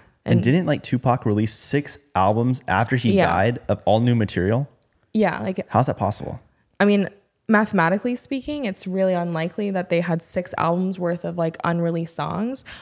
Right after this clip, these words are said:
Speaker 2: but also, like, Tupac was writing a lot of music, so it could have, I mean,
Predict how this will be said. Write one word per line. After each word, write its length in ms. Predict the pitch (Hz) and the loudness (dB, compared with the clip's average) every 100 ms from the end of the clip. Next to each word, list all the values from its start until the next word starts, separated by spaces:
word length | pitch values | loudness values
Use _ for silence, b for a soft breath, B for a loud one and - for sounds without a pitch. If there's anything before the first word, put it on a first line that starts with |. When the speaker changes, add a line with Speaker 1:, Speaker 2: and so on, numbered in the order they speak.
| B | B
Speaker 2:
but 100 | 226 | 4
also, 280 | 226 226 208 | 4 2 2
like, 200 | 185 - | 2 0
Tupac 400 | 208 196 180 175 | -6 0 0 0
was 160 | 170 | 0
writing 280 | 165 156 160 | 0 0 0
a 40 | |
lot 140 | 151 143 | 0 -2
of 100 | 151 | -2
music, 340 | 151 147 139 | -4 -4 -8
so 220 | - 151 | -6 -4
it 120 | - - | -6 -4
could 140 | 170 | -2
have, 140 | 160 - - | -2 -6 -4
I 60 | |
mean, 280 | 180 160 156 | -2 -2 -4